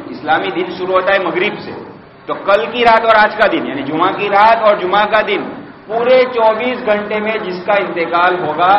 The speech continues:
اللہ تعالیٰ قبر کے عذاب سے اس کی حفاظت کریں گے۔ ہم سے لیا گیا ایک گھنٹہ، دیا گیا چوبیس گھنٹے، کے پورے چوبیس گھنٹے میں انتقال ہوگا، اللہ سوال سے اس کی حفاظت کر لے گا۔ تو ایسے تو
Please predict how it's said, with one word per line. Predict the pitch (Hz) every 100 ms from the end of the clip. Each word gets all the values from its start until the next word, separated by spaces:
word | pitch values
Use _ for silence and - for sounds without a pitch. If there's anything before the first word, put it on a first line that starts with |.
| 196 - -
اللہ | 143 160 165 170
تعالیٰ | 170 190 196 -
قبر | 160 170 170
کے | 196
عذاب | 175 147 156 156
سے | 196
اس | 175 160
کی | 165
حفاظت | 143 143 143
کریں | 143 104 101
گے۔ | - - - - - - - - - - - - - - - - - - - 135
ہم | 135
سے | 143
لیا | 160 160 165
گیا | 165 170
ایک | 175 185 151
گھنٹہ، | 160 143 113 - - - - 127
دیا | 151 160
گیا | 170 185
چوبیس | 180 175 190 247 190
گھنٹے، | 220 202 202
کے | 196
پورے | 202 220 254 269
چوبیس | 262 247 240 262 233
گھنٹے | 247 254
میں | 247
انتقال | 240 247 233 233
ہوگا، | 220 202 165 - -
اللہ | 156 185 185
سوال | 185 170 170
سے | 160
اس | 151
کی | 156
حفاظت | 143 139 -
کر | -
لے | 104 98
گا۔ | - - - - - - - - - -
تو | 190 190
ایسے | 175 196
تو | -